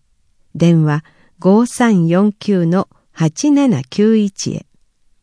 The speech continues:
当日は買い物袋を持参してください。講演講座。ピアニスト、木原理代子の心の子育て。日時、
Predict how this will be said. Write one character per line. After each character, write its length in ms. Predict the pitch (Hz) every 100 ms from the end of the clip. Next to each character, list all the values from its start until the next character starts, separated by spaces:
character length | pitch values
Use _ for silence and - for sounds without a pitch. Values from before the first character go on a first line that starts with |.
| _ _ _ _ -
当 160 | 214
日 280 | 196 196 -
は 160 | 180 180
買 200 | 175 202
い 40 |
物 240 | 277 277
袋 400 | 277 294 240 214
を 80 | 240
持 120 | 185
参 260 | 131 151 147
し 80 | -
て 120 | 156
く 100 | 165
だ 120 | 151
さ 160 | - 143
い。 80 | - _ _ _ _ _ _ - - - - _ _ _ _ _ _ - _ _ _
講 340 | - 247 302 285
演 280 | 262 233
講 340 | 208 - 160 165
座。 200 | 139 - _ _ - _ _ _ - - -
ピ 200 | - 202
ア 80 | 269
ニ 160 | 311 302
ス 140 | -
ト、 220 | - - - _ _ _ -
木 160 | 311
原 320 | 294 277 151
理 140 | 139 240
代 140 | 214
子 180 | - 127
の 200 | 139 165 _ - _ _
心 520 | 175 151 302 294 180
の 160 | 196
子 160 | - -
育 200 | - 175 127
て。 220 | - - _ _ _ _ _ _ _ _ _ -
日 300 | 240 - 156
時、 180 | -